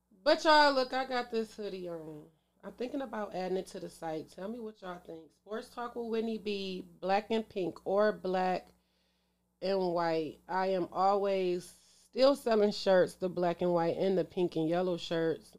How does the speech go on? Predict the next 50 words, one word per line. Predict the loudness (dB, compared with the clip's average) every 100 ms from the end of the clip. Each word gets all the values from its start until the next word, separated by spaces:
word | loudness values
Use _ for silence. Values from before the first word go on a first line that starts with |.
| -12
Um, | -6 -4 -4 -4
so | -6
please | -8 -6 -6 -4
head | -4
over | -4 -6
to | -6
the | -6
website, | -4 -4 -4 -4 -2
my | -2 -2
whitney | 0 0 0
b | -4 -8
dot | -4 -4 -4
com | -4 -2 -4
forward | -4 -6 -4
slash | -6 -6 -6 -4
shop, | -4 -4 -8 _ _ _ _ _ _ -2
and | 2 2 2
purchase | 0 0 0 -2 -2
yours | 0 0 -2 -4 -10
today. | -10 -4 2 2 2
As | 0 -2 -4 -2
always, | 2 2 2 2 0 -2 -4 -12
you | -20 -20
could | -2 2 2 0 -4 _ _ _ _ _
follow | 8 10 12 10
everything | 6 6 6 4 4
under | 2 2
the | 2 2
umbrella | 2 2 2 2 2
on | 0 0
rocky | -2 -2 -4
road | 0 0 2
media | 0 0 0
dot | 0 -2 -4 -6
com. | -4 -2 -2 -2
This | -4 -6
week, | -10 -12
we | -12
have | -12 -10
a | -8
great | -4 -2
episode | -2 -4 -6 -6 -2 0 0 -4
of | -6 -6 -6
Shade | -4 -2 -2
and |
Shenanigans | -4 -4 -2 -2 -4 -6 -6
with | -12 -8
me | -4 -2 -2
and | -2 -2
Rocky. | -2 -4 -8 -10